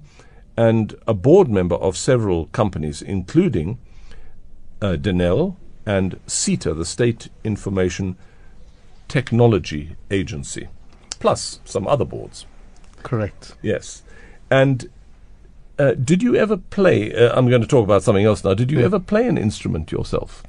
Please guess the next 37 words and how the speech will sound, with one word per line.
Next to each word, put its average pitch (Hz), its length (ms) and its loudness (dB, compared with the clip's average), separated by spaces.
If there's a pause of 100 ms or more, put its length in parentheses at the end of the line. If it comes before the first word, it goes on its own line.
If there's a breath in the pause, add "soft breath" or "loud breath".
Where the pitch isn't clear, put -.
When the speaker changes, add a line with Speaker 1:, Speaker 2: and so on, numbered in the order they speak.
(240 loud breath)
Speaker 2:
I 123 120 4
did. 123 260 2
In 113 160 -2
fact, 131 320 -6
I 123 160 -2
did 117 180 -4
not 131 200 0
do 117 160 0
music 104 420 -2
formally 143 540 0
at, - 60 -10
Speaker 1:
Yes. 117 280 -2
Speaker 2:
at 113 240 -10
school 117 420 -4
nor 104 240 -4
at 101 160 -10
university, 123 880 -4
but 110 240 -4
I, 104 460 -4
I 104 140 -6
did 117 240 -6
play 107 240 -4
an 104 100 -6
alto 110 380 -6
saxophone. 143 840 -2 (580 soft breath)
And 110 200 -2
in 113 120 0
fact, 131 280 -4
I, 117 160 -4 (140)
I 107 120 -4
passed 127 400 -4
that 113 220 -2
saxophone - 720 -2
on 113 160 -4
to 123 120 -4
my 104 180 -2
son. 123 480 -2